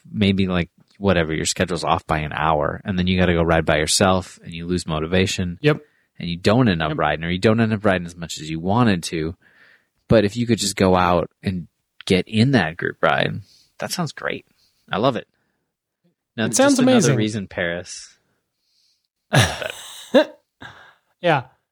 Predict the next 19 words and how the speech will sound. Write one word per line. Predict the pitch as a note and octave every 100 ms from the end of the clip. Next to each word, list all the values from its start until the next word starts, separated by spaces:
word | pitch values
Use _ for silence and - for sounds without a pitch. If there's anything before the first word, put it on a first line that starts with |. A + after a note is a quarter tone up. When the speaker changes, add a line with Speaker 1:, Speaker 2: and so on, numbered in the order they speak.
| _
Speaker 2:
So | - G#3 G#3 G#3+ - _ _ _
I | G3
think | F#3 A#3+ B3
this, | G#3+ - - - -
I | F3
think | A3 A#3 - _ _ _ _ _ _ _ G3
this | F#3 F3
is | - G3 G3+
an | F#3
exception | F3 - E3 D#3+ D3+ C#3+
to |
the | C3+
rule. | C#3 E3+ B2 - _ -
I | E3
think | G3 G3+
if | F#3 D3+
you're | F#3 G3+
on | E3 E3 E3+ F#3
a, | E3+ D#3 D3+ D3+